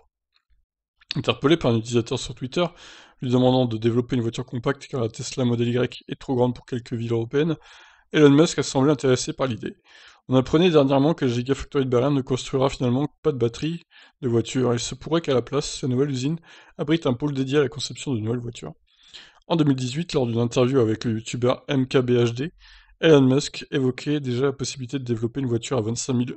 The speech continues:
dollars à partir de deux mille vingt et un. Il estimait que Tesla avait besoin de vendre davantage de véhicules pour arriver à concevoir une voiture moins chère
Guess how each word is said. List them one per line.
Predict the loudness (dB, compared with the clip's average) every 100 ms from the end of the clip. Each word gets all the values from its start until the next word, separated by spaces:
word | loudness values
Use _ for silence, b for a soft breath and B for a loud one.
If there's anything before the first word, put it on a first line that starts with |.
| -6
dollars | -2 -2 -2
à | -6
partir | -10 -14 -8
de |
deux | -4
mille | -4
vingt | -6 -10
et |
un. | -14 -14 b b b b -2
Il | 0
estimait | 0 2 2
que | 2
Tesla | -2 -2 2
avait | 2 2
besoin | 0 0
de | 2
vendre | 2 2
davantage | 2 0 -2 -2
de |
véhicules | 0 -2 -4 -8
pour | -2 0
arriver | 2 0
à | -2
concevoir | -6 -6 -4
une | -4
voiture | -4 -4
moins | -4 -4
chère | -4 -4 -4